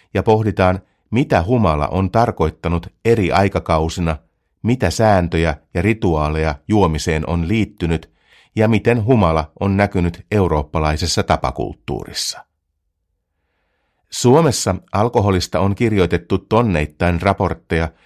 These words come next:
ja humalaisia on palikkatestattu laboratorioissa,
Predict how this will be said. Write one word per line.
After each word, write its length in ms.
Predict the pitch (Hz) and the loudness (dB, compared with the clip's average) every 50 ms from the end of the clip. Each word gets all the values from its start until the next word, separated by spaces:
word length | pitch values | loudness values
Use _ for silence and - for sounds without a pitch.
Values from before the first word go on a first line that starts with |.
| _ _ - | _ _ -4
ja 80 | 95 | -2
humalaisia 680 | 92 107 120 107 87 80 73 76 80 80 - 104 92 90 | 0 2 4 4 4 4 4 0 0 -2 0 0 0 0
on 240 | - 98 104 107 95 - | 2 0 0 0 0 2
palikkatestattu 920 | - 98 98 95 - - 87 82 - 82 - - 95 - - - 113 107 - | 2 2 2 2 0 -2 -6 -6 -4 -6 -6 -6 -10 -10 -6 -4 -4 -4 -2
laboratorioissa, 1120 | - 92 95 90 87 87 82 80 - - 82 80 82 80 78 78 78 73 - - 82 76 | 0 0 0 2 2 0 0 -2 -2 -2 -4 -2 -2 -2 -2 -2 -2 -2 -4 -6 -6 -6